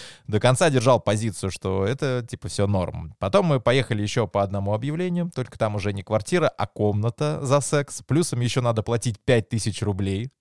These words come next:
сверху. Олю там встречал мужчина, лет уже под пятьдесят, наверное. Ну, в офлайне он тоже оказался таким стесняшкой. От слова «минетик» аж, э,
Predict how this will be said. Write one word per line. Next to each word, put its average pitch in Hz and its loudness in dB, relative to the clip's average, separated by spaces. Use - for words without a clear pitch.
сверху. 117 -4
Олю 175 6
там 147 6
встречал 131 4
мужчина, 196 4
лет 147 4
уже 110 2
под - -2
пятьдесят, 117 2
наверное. 131 2
Ну, 165 0
в 127 4
офлайне 123 4
он 107 -2
тоже 185 2
оказался 151 2
таким 139 -2
стесняшкой. 143 2
От 107 -2
слова 117 2
«минетик» 123 2
аж, 101 -2
э, 92 -2